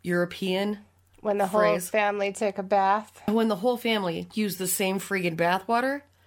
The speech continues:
Speaker 1: And it was the men, I believe,
Speaker 2: Yes.
Speaker 1: bathed first.
Speaker 2: Did the women go before the kids? The women?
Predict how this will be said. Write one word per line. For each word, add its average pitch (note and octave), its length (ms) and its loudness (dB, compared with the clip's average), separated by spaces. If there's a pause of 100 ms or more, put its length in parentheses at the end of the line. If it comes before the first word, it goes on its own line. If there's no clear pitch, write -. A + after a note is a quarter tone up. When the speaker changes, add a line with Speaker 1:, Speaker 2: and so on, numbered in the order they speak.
(540)
Speaker 1:
And F#3 440 2
it G#3 140 0
was F3+ 140 -4
the F3 80 -2
men, A#3 580 2
I F#3+ 100 0
believe, F#3+ 520 -4 (280)
Speaker 2:
Yes. E3 180 -2
Speaker 1:
bathed F#3 400 0 (140)
first. F#3 520 -4 (760)
Speaker 2:
Did C4+ 160 -4
the C#4 100 6
women C4 320 0
go D4+ 160 4
before C4 340 -4
the A3 140 -4
kids? G#3 480 -4 (380)
The A3 80 -14
women? G#3 380 -6